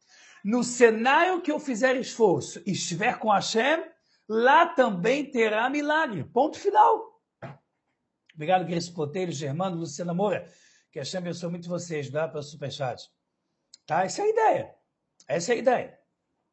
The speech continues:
É... outra coisa im-, im-, importante também é que ele foi salvo,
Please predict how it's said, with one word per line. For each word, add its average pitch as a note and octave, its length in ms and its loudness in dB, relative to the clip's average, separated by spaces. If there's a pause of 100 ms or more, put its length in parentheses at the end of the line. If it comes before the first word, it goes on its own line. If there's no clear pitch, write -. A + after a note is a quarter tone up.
(1300)
É... C3+ 480 2 (600)
outra D3 240 -6
coisa G#3+ 280 0
im-, F#3+ 180 -6
im-, F3 260 -4
importante D3 640 -6
também D3+ 440 -4 (720)
é C#3 160 -4
que D3 600 -8
ele G3 140 2
foi G3+ 220 -2
salvo, F#3 720 0